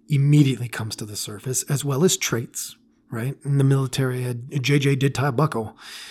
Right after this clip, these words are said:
Uh, that's a Marine Corps thing. They're different traits. And then the other thing that came out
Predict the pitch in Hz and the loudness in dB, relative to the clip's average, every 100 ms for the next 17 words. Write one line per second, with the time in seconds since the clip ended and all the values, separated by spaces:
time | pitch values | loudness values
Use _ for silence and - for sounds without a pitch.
0 | - - 127 127 123 127 123 120 120 117 | -12 -8 -6 -4 -4 -2 -2 -2 -4 -4
1 | 120 104 120 104 101 - - - 135 127 | -8 -8 -12 -14 -16 -20 -20 -8 -4 0
2 | 123 131 156 151 - - 139 110 - - | 0 2 0 0 -4 0 0 -2 -8 -8
3 | - - _ _ _ _ _ _ _ 156 | -8 -10 _ _ _ _ _ _ _ 8
4 | 156 151 143 123 147 170 196 180 147 139 | 10 8 6 4 4 4 2 4 2 0
5 | - 139 120 110 107 | -2 -2 -2 -6 -10